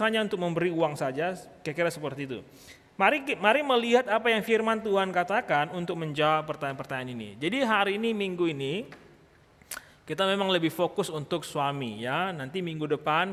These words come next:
kita akan fokus kepada istri.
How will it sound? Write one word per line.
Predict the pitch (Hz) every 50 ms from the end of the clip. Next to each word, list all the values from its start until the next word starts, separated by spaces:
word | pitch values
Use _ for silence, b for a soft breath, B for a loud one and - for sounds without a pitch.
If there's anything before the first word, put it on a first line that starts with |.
| 180 -
kita | 147 - 151 143 143 139
akan | - 156 160 170 180 196 190 - B B B B B B B -
fokus | - 135 135 - - 185 175 170 - -
kepada | 139 127 117 131 135 135
istri. | 151 156 160 156 - - - 147 127 107 104 101